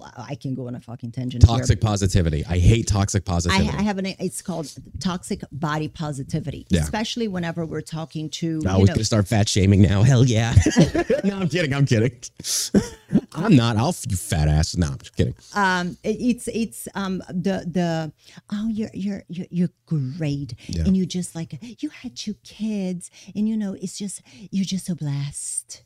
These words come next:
Speaker 2: Yeah.
Speaker 1: Okay. I can be blessed. I'm incredibly blessed. I mean, I'm, I feel very blessed to have had my kids, because it wasn't, with my son, it wasn't something that just happened.
Speaker 2: Yeah.
Speaker 1: Um, so there, w-, th-,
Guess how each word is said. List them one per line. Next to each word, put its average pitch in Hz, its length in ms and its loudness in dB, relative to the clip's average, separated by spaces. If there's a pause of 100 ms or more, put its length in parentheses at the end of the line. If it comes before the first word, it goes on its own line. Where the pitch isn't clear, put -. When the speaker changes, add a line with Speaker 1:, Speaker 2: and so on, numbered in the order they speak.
Speaker 2:
Yeah. 80 240 0 (180)
Speaker 1:
Okay. - 400 -2
I 180 120 0
can 254 240 -4
be 240 100 0
blessed. 190 400 -6
I'm 226 140 0
incredibly 180 720 -4
blessed. 180 420 -8
I 165 60 -4
mean, 220 260 -2 (100)
I'm, 185 280 0
I 185 80 -2
feel 214 160 -2
very 190 280 -6
blessed 160 520 -8
to 160 260 -6
have 160 220 -12
had 156 180 -6
my - 100 -8
kids, 208 320 -4
because 160 340 -6
it 156 80 -4
wasn't, 160 640 -8 (340)
with 165 320 -4
my 143 120 -6
son, 165 300 -6
it 156 100 -4
wasn't 151 320 -6
something 151 320 -8
that 143 220 -6
just 147 220 -8
happened. - 640 -10
Speaker 2:
Yeah. 80 160 0 (580)
Speaker 1:
Um, 160 640 0
so 170 300 -2
there, 170 200 0
w-, 170 280 -6
th-, - 160 -12